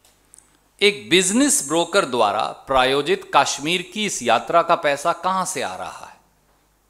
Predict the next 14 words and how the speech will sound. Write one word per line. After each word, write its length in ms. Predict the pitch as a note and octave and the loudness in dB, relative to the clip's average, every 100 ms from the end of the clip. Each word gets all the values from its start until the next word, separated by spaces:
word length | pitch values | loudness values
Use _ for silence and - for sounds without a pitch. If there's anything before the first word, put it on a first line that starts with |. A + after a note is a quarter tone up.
| _ _ _ _ _ - | _ _ _ _ _ -2
इस 280 | A3 - - | 0 0 -2
पूरे 200 | G3+ B3+ | 4 4
मामले 480 | E3 C#3 D#3+ F#3+ E3+ | 6 4 4 4 4
में 340 | A2 G#2+ - _ _ _ _ _ A#2 | 2 -8 -14 _ _ _ _ _ -4
देश 360 | D3 G#3 - | 2 2 0
के 140 | - A3 | -2 -4
विदेश 500 | D3 D3+ - - E3 | 0 0 2 0 -2
मंत्रालय 580 | D3+ C3+ C3+ C3+ C#3+ | -4 0 2 2 0
को 140 | D3 F#3+ | 0 -4
क्यों 340 | - A3+ F#3 | -2 -4 0
दरकिनार 520 | A#2+ A#2+ B2+ A2 G#2 G2+ | 0 0 -4 -6 -6 -8
कर 80 | G2+ | -14
दिया 300 | E2+ F2+ D2 | -14 -16 -14
गया? 260 | D2 C2+ | -14 -18